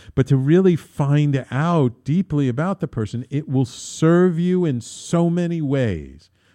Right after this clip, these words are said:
I pray that if you get nothing else out of today's broadcast, you get this. Take your time with whatever change you're trying to make, with whatever,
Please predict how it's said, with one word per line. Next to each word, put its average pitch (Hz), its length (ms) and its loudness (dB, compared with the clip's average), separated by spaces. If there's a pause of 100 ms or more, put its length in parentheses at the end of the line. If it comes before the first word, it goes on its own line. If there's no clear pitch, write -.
(180)
I 110 300 -6 (760)
pray 101 1040 0 (600)
that 117 180 0
if 117 160 -2
you 120 120 0
get 123 260 0
nothing 127 840 2
else 139 300 -2
out 120 160 0
of 117 120 -6
today's 120 360 -2
broadcast, 120 800 0
you 101 120 -4
get 107 300 -2
this. 87 420 -6 (840)
Take 117 360 -2
your 107 120 2
time 78 420 -8 (760)
with 98 180 -4
whatever 92 420 -2
change 151 500 -4
you're 147 80 -2
trying 139 420 -6
to - 140 -6
make, 95 480 -6 (540)
with 98 420 -4
whatever, 104 920 -2